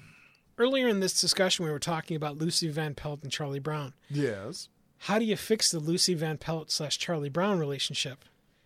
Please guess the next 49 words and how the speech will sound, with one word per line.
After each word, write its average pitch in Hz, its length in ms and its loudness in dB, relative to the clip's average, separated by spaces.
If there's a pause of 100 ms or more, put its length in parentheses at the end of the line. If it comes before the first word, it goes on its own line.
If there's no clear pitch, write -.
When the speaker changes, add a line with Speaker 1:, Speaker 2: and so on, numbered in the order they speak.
(180)
Speaker 1:
if - 540 0 (640)
there's 160 200 0
always 160 280 2
the 220 80 0
problem? 196 460 0 (960)
And 151 100 -6
that's 147 200 -4
how 151 160 -4
Lucy 156 500 -2
gets 190 680 0
Charlie 147 380 -2
to 147 60 -10
come - 180 -6
on 151 140 -2
over. 160 400 2 (840)
She - 200 -2
waits 151 260 -2
there, 165 160 2
and 175 100 -4
for 151 100 -8
five 147 260 -4
cents, - 220 0
you 151 40 -6
get 151 100 -8
to - 80 -18
talk 175 260 -2
to - 80 -4
her 165 40 0
as 151 100 -2
a - 20 -2
psychiatrist. 185 680 -4
And 135 60 -8
they 139 60 -6
go 151 100 -4
out 156 120 -4
to - 60 -10
the 147 100 -4
field, 175 500 0 (100)
Speaker 2:
Mm-hmm. 135 360 -4 (100)
Speaker 1:
and 151 120 -2
she - 120 0
holds 151 280 -2
the 160 80 0
football, 185 480 0
Speaker 2:
And 185 80 -10
Speaker 1:
and 220 100 -10
Speaker 2:
pulls 123 200 0
it - 40 2
Speaker 1:
Charlie 165 440 2